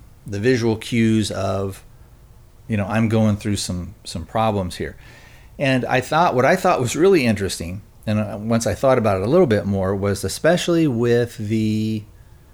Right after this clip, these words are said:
when he said, like, his, his father had died,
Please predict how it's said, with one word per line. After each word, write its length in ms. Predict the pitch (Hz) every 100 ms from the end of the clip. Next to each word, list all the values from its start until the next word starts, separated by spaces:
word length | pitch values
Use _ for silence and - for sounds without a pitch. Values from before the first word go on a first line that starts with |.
| - - - - -
when 180 | 127 117
he 60 |
said, 200 | 101 131
like, 180 | 110 104
his, 260 | 113 87 -
his 200 | 104 90
father 400 | 123 117 110 98
had 180 | 101 90
died, 440 | 78 82 -